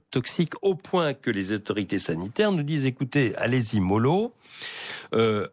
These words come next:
consommez-en le moins possible et surtout les femmes enceintes évitez, parce qu'ils sont imprégnés de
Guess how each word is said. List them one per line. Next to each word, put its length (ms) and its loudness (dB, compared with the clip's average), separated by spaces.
consommez-en 1040 2
le 160 0
moins 260 2
possible 400 -2
et 60 0
surtout 580 0
les 220 0
femmes 220 2
enceintes 360 0
évitez, 640 -2
parce 240 -2
qu'ils 320 -2
sont 240 2
imprégnés 760 0
de 340 0